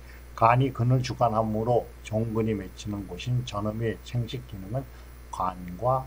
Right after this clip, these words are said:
근기가 있다. 간열이 부족하면 월경이 줄어들고 간하고 항진하면 여자의 경우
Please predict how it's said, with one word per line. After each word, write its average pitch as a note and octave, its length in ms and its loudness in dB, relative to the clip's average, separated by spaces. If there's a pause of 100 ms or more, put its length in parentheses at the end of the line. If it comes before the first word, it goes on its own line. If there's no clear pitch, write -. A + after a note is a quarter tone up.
근기가 - 460 -10
있다. - 440 -16 (540)
간열이 G#2+ 420 -2
부족하면 G2+ 580 -8
월경이 F#2+ 420 -8
줄어들고 G2+ 800 -2 (280)
간하고 A#2+ 480 4
항진하면 B2+ 760 4
여자의 A2 380 0
경우 A2+ 380 -2